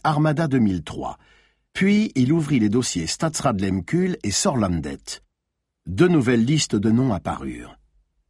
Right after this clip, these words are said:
D'un clic, il réduisit les fenêtres des trois tableaux Excel et les plaça en vis-à-vis. Il déroula plusieurs menus du tableur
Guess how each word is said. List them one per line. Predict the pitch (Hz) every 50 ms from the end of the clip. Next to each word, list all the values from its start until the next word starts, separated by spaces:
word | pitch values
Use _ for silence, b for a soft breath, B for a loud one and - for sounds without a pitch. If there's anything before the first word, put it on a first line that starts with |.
| _ _
D'un | - 98 139 135 123
clic, | - 143 160 185 180 - - - -
il | 117 107
réduisit | 113 131 143 127 135 151 143 127 156 180
les | 131 101
fenêtres | - - 131 123 151 156 - - 104
des | 90 98
trois | 82 - 80 143 143
tableaux | - 117 101 87 85 80 69
Excel | 67 - - - - 131 139 147 151 147 - b b b b b
et | 120
les | 104 104
plaça | 98 - 139 120 - - 175 160
en | 123
vis-à-vis. | 98 95 123 110 80 78 69 64 - - - _ _ _ _ _ _ _ _ _ _ _ _ _ _ _ _ _ _ _
Il | - 139 131 120
déroula | 113 170 180 151 160 147 135 -
plusieurs | - - 165 160 135 151 151 127
menus | 143 143 135 113 101 87
du | 98 143
tableur | - - 95 87 80 107 123 139 156 170 175 160